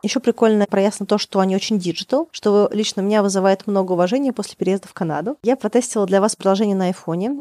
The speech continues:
На регистрацию у меня ушло приблизительно полторы минуты.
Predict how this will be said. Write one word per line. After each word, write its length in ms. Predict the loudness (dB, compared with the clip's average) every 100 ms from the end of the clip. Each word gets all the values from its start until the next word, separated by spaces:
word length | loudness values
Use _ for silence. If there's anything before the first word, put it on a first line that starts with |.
| -4
На 220 | 2 2
регистрацию 500 | 2 0 -2 0 -2
у 20 |
меня 160 | 0 0
ушло 500 | 0 2 4 2 0
приблизительно 680 | -2 -2 -2 -4 -2 0 0 -2
полторы 320 | -6 0 0
минуты. 520 | 2 -2 -4 -4 -6